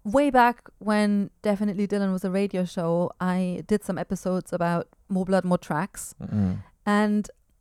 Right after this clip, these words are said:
Speaker 1: I talked about the one, you know, the odd one out on that compilation, which was a cover of Spanish is the Loving Tongue.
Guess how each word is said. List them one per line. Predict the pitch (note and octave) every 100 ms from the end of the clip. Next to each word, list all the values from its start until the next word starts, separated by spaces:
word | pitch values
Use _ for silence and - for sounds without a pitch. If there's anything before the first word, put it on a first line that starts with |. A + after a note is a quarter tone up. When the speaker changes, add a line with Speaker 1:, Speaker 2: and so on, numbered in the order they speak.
| _ _
Speaker 1:
I | G3+
talked | A3 C4 C4
about | A3 G#3 G3 -
the | G3
one, | G3 G3+ G3 A3+ A#3 A#3 A#3 - _ _ _ -
you | F#3
know, | G3+
the | - -
odd | G#3
one | G3+ G#3+
out | F#3 G#3 G#3+ -
on | F#3
that | G3 D4
compilation, | - A3+ G3 F#3 F#3 G#3 G3
which | F#3+ G3 G3
was | F#3+ F#3+ F3+ F3+
a | F#3+
cover | - G3+ G3
of | E3+ -
Spanish | - - F3+ F#3+ G#3
is | F#3
the | F#3+
Loving | F#3 F3+ F#3 F3+
Tongue. | A3+ C4 G3+ E3